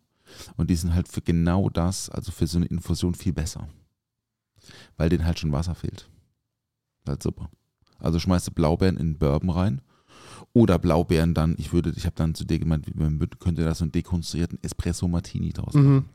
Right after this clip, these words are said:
Speaker 2: genau.
Speaker 1: Beziehungsweise White Russian hast du dann noch so eingeworfen,
Speaker 2: Ich habe dann
Speaker 1: ne?
Speaker 2: White Russian in die Runde geschmissen, ja.
Speaker 1: Genau, aber das könnte man wunderbar machen, weil Kaffee, Blaubeere eh super,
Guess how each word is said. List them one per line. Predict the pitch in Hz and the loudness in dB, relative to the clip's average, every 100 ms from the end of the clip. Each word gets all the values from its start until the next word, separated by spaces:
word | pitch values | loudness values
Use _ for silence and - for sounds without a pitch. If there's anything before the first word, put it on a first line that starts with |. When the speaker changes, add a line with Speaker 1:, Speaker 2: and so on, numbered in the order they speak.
| - - | -6 2
Speaker 2:
genau. | 135 123 | 4 4
Speaker 1:
Beziehungsweise | 117 - 117 98 - 71 | 0 -2 -4 -4 -6 -2
White | 80 92 | 0 2
Russian | 82 92 - 80 | 2 2 0 -2
hast | 71 - | -4 -4
du | 76 | -4
dann | 71 | -2
noch | 73 | -4
so | - | -4
eingeworfen, | - 69 143 | -4 -4 -2
Speaker 2:
Ich | 156 | 0
habe | - | 2
dann | 151 135 123 | 4 2 2
Speaker 1:
ne? | |
Speaker 2:
White | 131 120 | 0 2
Russian | 127 151 | 0 2
in | 147 | 4
die | 147 | 4
Runde | 143 160 | 6 4
geschmissen, | 147 - 160 190 151 | 4 2 0 2 4
ja. | 123 | 4
Speaker 1:
Genau, | 156 76 76 | 2 0 -2
aber | 73 82 | -2 -2
das | 82 | -4
könnte | - 98 92 | -4 -2 0
man | 87 | 0
wunderbar | 92 95 92 | 4 4 4
machen, | 87 90 85 | 4 2 0
weil | 76 | -2
Kaffee, | - - 98 107 | -2 0 0 0
Blaubeere | 80 82 92 95 87 80 | 2 4 4 4 2 0
eh | - 92 | 0 2
super, | 95 113 135 143 | 2 2 2 2